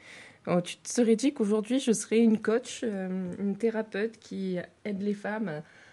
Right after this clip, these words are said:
à, à retrouver leur confiance en elles, à retrouver leur estime d'elles, que je serais surtout vivante, <laughs> que je serais heureuse avec une famille et des enfants. Et, euh,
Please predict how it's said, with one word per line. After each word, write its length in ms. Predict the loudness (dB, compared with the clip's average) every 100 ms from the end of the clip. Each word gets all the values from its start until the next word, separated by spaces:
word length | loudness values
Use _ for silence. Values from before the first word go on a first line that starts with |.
| _ _ -6
à, 80 |
à 20 | -2
retrouver 400 | -2 -2 0 2
leur 180 | 0
confiance 380 | -4 -6 -6 -4
en 120 | -2
elles, 260 | 0 2 0
à 280 | -2 -4 -6
retrouver 380 | -8 -6 -2 0
leur 180 | 0
estime 420 | -2 -6 -4 -2 0
d'elles, 400 | 0 0 -2 -6 -16 _
que 120 | -6 -4
je 120 | -4
serais 200 | -4 -4
surtout 260 | -4 -4
vivante, 540 | -2 0 2 0 -2 -2 2 4 4 2 -4
<laughs> 540 | -6 -8 -10 -12 -10 0
que 140 | 2
je 100 | 2
serais 300 | 2 0 2 2
heureuse 440 | 2 2 0 0
avec 320 | -2 -2 -2
une 120 | -6
famille 580 | 0 2 2 2 2 0
et 40 | 0
des 200 | 0 0
enfants. 380 | -2 -4 -6 -8 _ _ _ _ _ _ _ -6
Et, 400 | -2 0 0
euh, 120 | 0